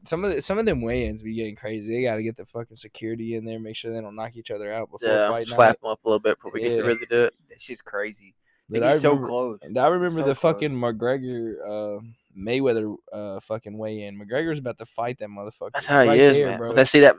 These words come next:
Speaker 2: that's McGregor's, his mental warfare is so strong. That's why he's been so good. Is he's able to get in people's heads,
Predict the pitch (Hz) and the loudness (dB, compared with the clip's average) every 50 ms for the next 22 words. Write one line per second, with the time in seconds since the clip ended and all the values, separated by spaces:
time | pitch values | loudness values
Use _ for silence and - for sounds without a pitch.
0 | - _ 131 131 156 - - 156 131 131 127 123 120 117 120 - _ _ _ _ | 4 _ 6 6 6 6 6 4 6 8 8 8 8 4 2 -2 _ _ _ _
1 | - - 131 127 120 113 113 110 113 117 123 131 135 120 107 104 113 120 123 120 | -6 0 2 2 2 2 0 -4 0 2 2 4 4 4 4 6 6 6 6 4
2 | - 104 98 92 - - - 120 113 - - - - - - - 95 110 113 110 | 2 0 0 0 -2 -4 -6 -8 -8 -8 -10 -18 -20 -18 -12 -4 0 2 4 4
3 | 107 101 104 113 - - 127 123 120 104 117 110 - - 113 110 101 - 113 107 | 4 2 -2 -6 -2 2 2 2 2 2 -2 -4 -2 0 0 0 0 0 0 0
4 | 98 95 - 120 120 127 120 113 117 123 117 - _ 117 - _ - - - - | 0 0 -2 -2 2 2 2 2 0 -6 -6 -6 _ -16 -20 _ -20 -16 -6 0
5 | 101 110 120 120 110 - - | 4 4 4 4 2 -2 -12